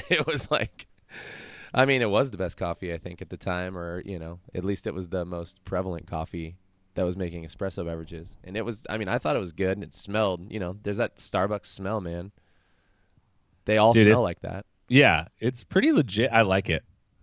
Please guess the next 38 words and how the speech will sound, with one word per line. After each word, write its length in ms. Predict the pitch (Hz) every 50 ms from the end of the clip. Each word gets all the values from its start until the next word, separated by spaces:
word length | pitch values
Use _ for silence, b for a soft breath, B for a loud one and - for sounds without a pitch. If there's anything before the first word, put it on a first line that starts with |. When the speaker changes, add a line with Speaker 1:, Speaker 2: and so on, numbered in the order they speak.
| _ _ _ _ _ _ -
Speaker 1:
I 80 | - 131
mean, 120 | 139 135
I 60 | 135 160
Speaker 2:
It, 40 |
Speaker 1:
do 80 | 175 160
too. 140 | - - 156
Speaker 2:
or 80 | 160
it 40 | 160 104
Speaker 1:
It's, 80 | -
like, 80 | 196 190
Speaker 2:
brings 120 | 175 143
back 140 | 156 139 127
Speaker 1:
safe. 100 | 110 87
Speaker 2:
memories, 480 | 123 123 113 107 101 95 92 - - -
you 120 | 120 110
know? 220 | 107 104 107 117 - - _ -
Speaker 1:
Yeah. 340 | 104 113 113 101 85 82 95 - _ _ _ _ _ _ _ _ -
It's 140 | 98 - -
fully 280 | - - 131 131 131
safe 480 | 123 - - 107 92 90 87 - - _ -
and 120 | 98 95
nostalgic, 640 | 92 90 - - 98 90 90 82 85 85 82 -
and 100 | 90 85
I, 200 | 85 85 82 80 - _ _ _ -
I 100 | - 101
mean, 140 | 104 101 92
I 100 | 87 113
don't 240 | 120 127 110 92 80
dislike 380 | 92 90 - 95 92 92 -
it. 200 | 92 87 82 82 - - - - - - -
It's 180 | - - -
still 280 | - - 139 135 135 123
actually, 520 | 113 113 - - - 110 107 101 101 98 - b b b b b b b b b b b
it's 180 | - 120 -
one 180 | 123 123 120 117
of 140 | 117 107 104
my, 340 | 110 107 107 104 101 98
uh, 420 | 95 95 95 92 92 90 90 87